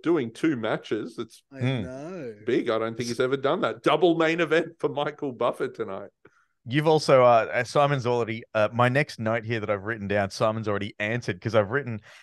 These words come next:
Speaker 3: uh, um, he says it's under Marcus Queenstown rules. That's what I've written.
Speaker 1: <laughs>
Speaker 3: Uh, and brings out special referee Judge Mills Lane. He ref the Tyson versus Holyfield match.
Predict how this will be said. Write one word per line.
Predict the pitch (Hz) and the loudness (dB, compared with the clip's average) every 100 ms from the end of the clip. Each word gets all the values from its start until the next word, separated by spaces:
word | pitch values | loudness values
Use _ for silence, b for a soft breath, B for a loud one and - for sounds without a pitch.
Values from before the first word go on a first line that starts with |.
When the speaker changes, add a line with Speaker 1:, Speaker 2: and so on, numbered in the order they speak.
| B - | B 0
Speaker 3:
uh, | 113 117 113 113 117 113 | 4 6 6 6 4 2
um, | 120 123 120 | 0 0 -2
he | 117 | -6
says | 120 139 110 | -4 -6 -6
it's | 98 | -6
under | 107 101 101 98 | -2 0 -2 -2
Marcus | 104 107 - 101 | -2 -2 -6 -14
Queenstown | - 151 165 - 160 156 | -6 -2 -2 0 0 0
rules. | 151 170 214 | 0 -2 -4
That's | 85 - | -8 -8
what | 95 | -6
I've | 85 | -4
written. | 98 123 101 | -2 -2 -4
Speaker 1:
<laughs> | 104 156 - 139 | -10 -12 -12 0
Speaker 3:
Uh, | 127 135 139 | 6 6 4
and | 127 127 | 0 -2
brings | 147 147 | -4 -2
out | 127 101 | 0 -2
special | - 131 123 120 | -2 -4 -4 -6
referee | 110 113 113 110 | -6 -6 -4 -4
Judge | 110 113 107 | 0 0 -2
Mills | 110 110 101 | -4 -4 -2
Lane. | 101 123 143 | 0 0 0
He | 113 117 | -8 -12
ref | 101 113 117 - | -4 -2 -2 -6
the | |
Tyson | - - 113 123 110 | -8 0 2 2 -2
versus | 107 - - | -8 -8 -4
Holyfield | 127 151 156 139 | -2 -2 -2 -4
match. | 151 - | -4 -6